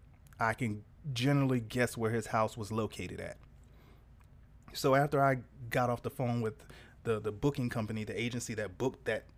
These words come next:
Sunshine Auto Transport to pick my cars up, um, I called them.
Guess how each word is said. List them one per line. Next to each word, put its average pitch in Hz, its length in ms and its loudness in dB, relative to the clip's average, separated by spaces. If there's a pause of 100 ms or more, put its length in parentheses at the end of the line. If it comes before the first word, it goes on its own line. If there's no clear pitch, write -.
(220)
Sunshine 104 600 -2
Auto 123 240 4
Transport - 480 -6
to - 60 -14
pick - 160 -8
my 95 160 -12
cars 151 320 2
up, 107 200 -4 (460)
um, 151 380 4 (880)
I 139 80 6
called 165 340 8
them. 185 240 6